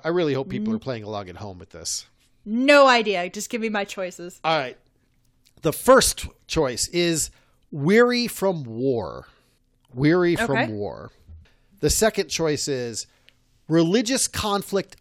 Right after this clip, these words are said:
Speaker 1: among pagans.
Speaker 2: Okay.
Speaker 1: And the third one is a northerly direction.
Speaker 2: A northerly direction.
Speaker 1: Mm-hmm.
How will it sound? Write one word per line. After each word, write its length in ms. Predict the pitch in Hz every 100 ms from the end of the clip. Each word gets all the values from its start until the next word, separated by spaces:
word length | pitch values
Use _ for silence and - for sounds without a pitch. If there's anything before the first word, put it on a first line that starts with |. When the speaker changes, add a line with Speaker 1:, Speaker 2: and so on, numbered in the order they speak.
| -
Speaker 1:
among 380 | 165 151 151 147
pagans. 1000 | - - 190 147 113 52 50 - - - _ _ _ _ _ _ -
Speaker 2:
Okay. 340 | 208 190 254 - _ _ _ _ _ _
Speaker 1:
And 140 | 160 175
the 80 |
third 340 | - 196 202 180
one 160 | 185
is 280 | 170 170 - - _ _
a 100 | 139
northerly 600 | 139 139 160 156 160 143
direction. 640 | 123 113 117 - - - - _ _ _ _
Speaker 2:
A 80 | 240
northerly 800 | 180 196 226 262 269 277 254 240
direction. 800 | 214 196 185 - - 185 175 175 104
Speaker 1:
Mm-hmm. 200 | 110